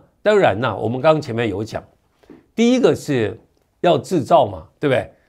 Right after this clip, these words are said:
他比特朗普更凶，对华强硬，对不对？那个还在那个法庭接受审判，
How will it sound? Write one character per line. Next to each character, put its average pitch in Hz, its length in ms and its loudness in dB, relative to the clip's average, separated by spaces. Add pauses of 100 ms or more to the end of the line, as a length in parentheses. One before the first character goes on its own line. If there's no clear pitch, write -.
(120)
他 - 180 -2
比 113 280 -4
特 180 160 0
朗 131 160 2
普 104 100 -6
更 - 180 0
凶， 135 320 -2 (720)
对 240 140 0
华 107 300 -4
强 107 280 -4
硬， 185 360 -2 (340)
对 190 100 2
不 202 60 4
对？ 196 240 0 (220)
那 220 160 4
个 170 340 4
还 131 140 -4
在 147 280 0 (100)
那 151 100 -4
个 135 160 -2
法 98 160 -10
庭 110 160 -6
接 160 120 -2
受 139 160 -2
审 87 200 -12
判， 123 200 -2